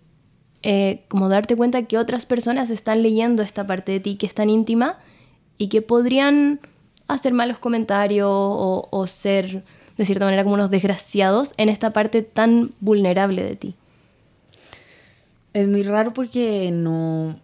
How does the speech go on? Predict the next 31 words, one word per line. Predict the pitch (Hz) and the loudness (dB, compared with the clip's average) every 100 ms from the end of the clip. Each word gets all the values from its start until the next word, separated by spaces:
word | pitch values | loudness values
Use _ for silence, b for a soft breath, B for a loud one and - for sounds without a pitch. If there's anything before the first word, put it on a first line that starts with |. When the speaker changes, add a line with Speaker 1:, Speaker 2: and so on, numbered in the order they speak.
| - | -8
Speaker 2:
como | 202 202 | -4 -2
es | 190 | 0
mi, | 185 196 - _ _ _ _ - B B B _ - - - | -2 -2 -6 _ _ _ _ -20 B B B _ -20 -18 -4
no | 185 185 180 | -2 -2 0
puedo | 196 202 202 | 2 2 0
no | 196 190 185 | -4 -4 -4
hacerlo. | 180 - 160 92 - | -4 -6 -6 -8 -10
O | 156 | -10
sea, | 160 151 143 143 | -8 -6 -6 -6
es, | 135 - - - - - | -8 -14 -20 -20 -20 -14
va, | 151 143 156 151 b b b - | -6 -6 -6 -10 b b b -2
va | 170 | 0
a | |
sonar | 165 180 180 | 0 0 0
muy | 180 180 | 0 -4
cursi, | - 220 185 160 | -4 -6 -6 -8
pero | 165 151 | -6 -4
es | 143 147 | -4 -4
mi | 147 175 | -4 -4
verdad. | 165 139 147 143 - | -6 -4 -4 -4 -6
Y | - 165 | -12 -8
yo | 147 143 | -8 -8
creo | 151 139 | -10 -8
que | 170 165 165 165 - B B B B B | -4 -2 0 -4 -8 B B B B B
yo | 156 170 165 | -4 -2 0
sí | 175 | -2
estoy | 170 175 | -4 -4
muy | 170 170 | -4 -6
consciente | - 170 151 175 175 | -6 -8 -6 -8 -8
que | 185 180 | -10 -10
si, | 165 151 | -10 -12